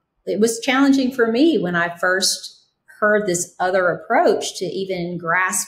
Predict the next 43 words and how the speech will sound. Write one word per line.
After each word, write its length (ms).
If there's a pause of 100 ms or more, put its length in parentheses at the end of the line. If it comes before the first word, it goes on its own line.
what 160
he 100
was 140
talking 420
about, 400
because 640
that's 300
not 340
what 120
I 140
learned. 520 (720)
Um, 600
but 100
I 120
think 240
all 280
of 80
us 420 (340)
who 180
are 380
physicians, 760
like, 240
it's 320
really 280
our 180
job 420
to 100
keep 320
learning 360
and 200
looking 540
for, 400 (300)
for 160
root 320
causes. 640
Like, 140
we, 260
our 120
curiosity 760
has 320
to 60
stay 400
high. 520